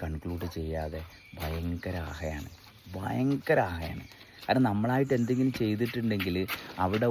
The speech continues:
ഒരു റിസൾട്ടും അവിടെ ഒരു ഈഗോയും വരും. മറിച്ച് നമ്മൾ ഒന്നും ചെയ്യാതിരിക്കുമ്പോൾ നമുക്ക് ഫ്രീ ആയിട്ട് ഇരിക്കാൻ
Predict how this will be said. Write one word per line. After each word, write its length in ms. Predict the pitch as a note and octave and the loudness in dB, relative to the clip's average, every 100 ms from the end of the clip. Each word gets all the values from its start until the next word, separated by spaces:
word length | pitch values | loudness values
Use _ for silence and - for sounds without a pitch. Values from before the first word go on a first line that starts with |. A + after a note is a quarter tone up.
| A2+ | 4
ഒരു 120 | A2 G2+ | 2 2
റിസൾട്ടും 560 | F#2 - G2+ F#2+ A2 G#2 F2+ | 0 0 0 0 2 4 4
അവിടെ 160 | F#2+ G2+ | 2 0
ഒരു 80 | F#2+ F#2 | 2 0
ഈഗോയും 420 | F#2+ G#2+ A2 G#2 E2 | 4 8 8 8 2
വരും. 180 | C2+ - - - - | -2 -8 -16 -10 0
മറിച്ച് 260 | G2+ G#2+ B2 A#2 | 0 2 2 4
നമ്മൾ 160 | B2 A2+ | 4 4
ഒന്നും 280 | G#2+ A2+ C#3 C3 | 4 6 6 4
ചെയ്യാതിരിക്കുമ്പോൾ 800 | A#2 A2+ A#2 A#2 A2+ G#2+ A2+ A#2 A2 | 6 8 6 6 2 2 2 4 4
നമുക്ക് 280 | G#2+ G#2 A2 - | 4 0 -4 -2
ഫ്രീ 240 | G#2+ G#2 G#2+ A2+ A#2 B2 | 0 2 2 4 6 6
ആയിട്ട് 180 | A#2 A2+ A2 | 6 2 0
ഇരിക്കാൻ 280 | G#2 A2+ | 2 2